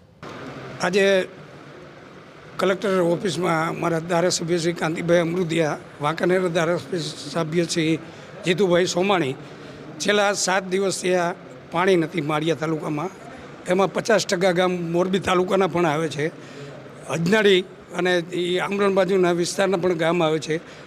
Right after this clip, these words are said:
ટોટલ ઈઠોતેર ગામ છે, જેમનું ચોવીસ તારીખે મેડમ ગાંધીનગરથી એક મૂકેલા છે, છવ્વીસ તારીખે અમારા તમામ સંપના કનેક્શન કાપી નાખેલા છે.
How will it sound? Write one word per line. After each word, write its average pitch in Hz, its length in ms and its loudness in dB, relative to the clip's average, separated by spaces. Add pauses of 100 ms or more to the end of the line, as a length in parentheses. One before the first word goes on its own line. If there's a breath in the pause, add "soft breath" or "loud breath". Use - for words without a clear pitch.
(140 loud breath)
ટોટલ 220 300 4
ઈઠોતેર 214 560 2
ગામ 170 280 2
છે, 139 260 -4 (600 loud breath)
જેમનું 220 380 2 (340)
ચોવીસ 233 420 4
તારીખે 202 460 4
મેડમ 180 600 0
ગાંધીનગરથી 180 580 2
એક 175 280 2
મૂકેલા 196 380 2
છે, 147 260 0 (400 loud breath)
છવ્વીસ 220 380 2
તારીખે 208 300 4
અમારા 196 260 2
તમામ 190 400 0
સંપના 190 400 0
કનેક્શન 170 420 -2
કાપી 170 280 -4
નાખેલા 143 360 -2
છે. 135 220 -2